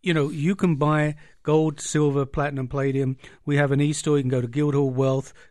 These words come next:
click on the right-hand corner. You can buy, whether you want to buy one ounce bars, one ounce maples, ten ounce bars, hundred ounce bars of silver. Gold, it's the same thing. You can buy, uh, gold maples, gold bars, ten ounce bars, kilo bars.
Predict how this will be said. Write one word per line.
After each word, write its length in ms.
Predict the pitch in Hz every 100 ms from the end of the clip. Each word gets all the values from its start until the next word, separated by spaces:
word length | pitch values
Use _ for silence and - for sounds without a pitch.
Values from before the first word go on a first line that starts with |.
| -
click 220 | 165 151
on 80 | 143
the 100 | 131
right-hand 460 | 131 131 131 131
corner. 420 | - 131 131 131 127 - - -
You 140 | 139
can 220 | 135 135 123
buy, 420 | 135 135 131 127 - - -
whether 180 | 139 139
you 80 | 135
want 120 | 131
to 80 | 123
buy 220 | 127 123
one 240 | 120 147
ounce 260 | 147 139 131
bars, 460 | - 139 135 135
one 160 | 123 135
ounce 260 | 135 131 -
maples, 480 | 135 131 135 131
ten 200 | - 143
ounce 200 | 135 127
bars, 320 | - 127 127 120
hundred 260 | 131 127
ounce 220 | 123 120
bars 400 | - 120 117 120 - - - - -
of 100 | 117
silver. 500 | - 147 143 135 135 - - _ _
Gold, 280 | - 151 147
it's 220 | 143 -
the 80 | 135
same 320 | - 139 131
thing. 240 | 127 131 127
You 100 | 131
can 160 | 131
buy, 220 | 127 127 120 - -
uh, 280 | 135 120 117 - -
gold 300 | 143 143 135
maples, 600 | 143 143 139 139 135 - - -
gold 320 | 147 135 127
bars, 320 | 135 131 131
ten 180 | - 143
ounce 200 | 135 127
bars, 260 | - 123 120
kilo 360 | - 202 170
bars. 340 | 117 107 104